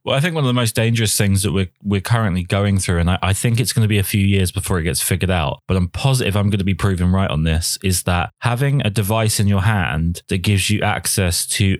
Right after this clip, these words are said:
endless negative and positive comments, and I actually think the positive can sometimes be more detrimental than the negative ones,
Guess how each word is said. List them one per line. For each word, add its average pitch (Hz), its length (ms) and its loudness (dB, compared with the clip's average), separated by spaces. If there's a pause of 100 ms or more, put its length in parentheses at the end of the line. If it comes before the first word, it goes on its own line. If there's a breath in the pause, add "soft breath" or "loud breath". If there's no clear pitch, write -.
endless 104 920 0
negative 101 500 0
and 95 140 -2
positive 104 400 0
comments, 82 520 0
and 90 60 2
I 101 60 2
actually 120 220 0
think 107 140 0
the 92 80 0
positive 98 640 -2 (100)
can 95 180 2
sometimes 98 440 0
be 90 120 0
more 90 400 2
detrimental 82 520 0
than 82 140 2
the 82 60 2
negative 90 480 0
ones, 76 400 -2